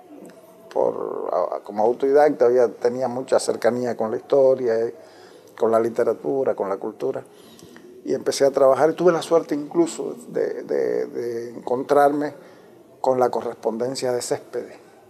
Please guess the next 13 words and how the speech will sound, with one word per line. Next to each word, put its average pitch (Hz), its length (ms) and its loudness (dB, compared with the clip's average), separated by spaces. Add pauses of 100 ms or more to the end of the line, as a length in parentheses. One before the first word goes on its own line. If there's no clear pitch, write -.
(680)
un - 220 -12
par 127 200 2
de 135 120 2
tomos 139 560 0 (480)
de 92 480 -2
la 87 140 -2
correspondencia 123 760 -6
de 110 60 -6
Céspedes, 127 420 -10 (920)
y, 147 140 0 (480)
eh, 113 360 -6
empecé 113 500 -6
a, 98 280 -4